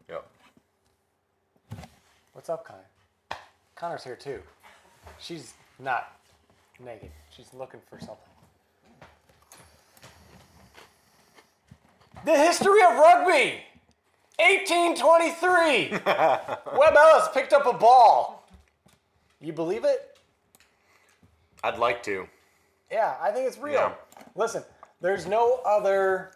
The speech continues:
Speaker 2: story. This, so he, so the story is W-, William Webb Ellis,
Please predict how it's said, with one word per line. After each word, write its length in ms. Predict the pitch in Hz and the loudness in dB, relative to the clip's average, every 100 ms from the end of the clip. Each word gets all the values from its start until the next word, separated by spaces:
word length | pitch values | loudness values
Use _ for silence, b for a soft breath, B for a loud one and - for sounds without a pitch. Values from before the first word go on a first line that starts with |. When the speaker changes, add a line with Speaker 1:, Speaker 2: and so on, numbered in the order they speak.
| _ | _
Speaker 2:
story. 640 | - - 190 170 147 156 170 - 147 | -20 -12 -4 -2 -2 -6 -10 -20 -10
This, 140 | 190 | -10
so 220 | - 202 | -4 -4
he, 300 | 180 226 214 - - | -4 -10 -14 -16 -10
so 140 | 185 | -8
the 80 | 175 | -8
story 380 | - 208 202 185 | -4 -4 -2 -4
is 100 | 156 | -6
W-, 240 | 131 156 - | -10 -16 -10
William 320 | 165 165 170 165 | -8 -6 -6 -6
Webb 220 | 151 147 | -4 -2
Ellis, 480 | 127 120 123 - | -2 -2 -4 -12